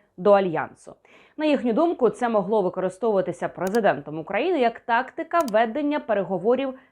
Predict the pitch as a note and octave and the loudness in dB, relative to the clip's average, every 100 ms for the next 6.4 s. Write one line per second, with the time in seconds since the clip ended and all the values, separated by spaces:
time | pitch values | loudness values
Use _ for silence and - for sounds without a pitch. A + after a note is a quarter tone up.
0 | - A3+ D4+ D#4+ G#3 E3+ F3 F#3 G#3+ G#3 | -8 2 4 4 -2 -4 -2 -4 -4 -4
1 | C#4+ B3+ E3 - A2+ _ _ _ - _ | -4 -2 -2 -6 -18 _ _ _ -20 _
2 | B3+ C#4 C4 G#3+ A3+ A3 G#3 G3+ - G#3 | 0 2 2 2 0 2 2 2 -2 0
3 | C4+ C#4 F#3+ F#3+ D#3+ G#3+ A3+ F#3 C#3 C3 | 0 0 -2 -2 -4 0 2 0 -4 -10
4 | C#3 C#3 G#3 C#4 G3+ E3+ D3 F3 A3 G3+ | -10 -2 -2 0 -2 -4 -2 0 0 -2
5 | - F3 - G#3+ G3+ C#3 - C3 G3 C4+ | -6 -10 -6 -2 0 0 -4 -2 -2 -2
6 | - C4+ B3+ | -4 0 2